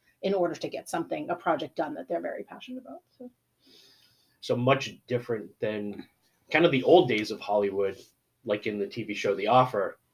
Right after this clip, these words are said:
Speaker 1: Right.
Speaker 2: where the producer was actually producing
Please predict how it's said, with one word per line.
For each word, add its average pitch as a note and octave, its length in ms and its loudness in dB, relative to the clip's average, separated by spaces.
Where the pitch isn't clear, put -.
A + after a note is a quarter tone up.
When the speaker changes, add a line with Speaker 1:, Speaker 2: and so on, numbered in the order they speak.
Speaker 1:
Right. A3+ 200 10
Speaker 2:
where C3+ 120 8
the A#2 120 2
producer C#3 420 8
was A2 300 0
actually G#2 480 -6
producing A#2+ 760 0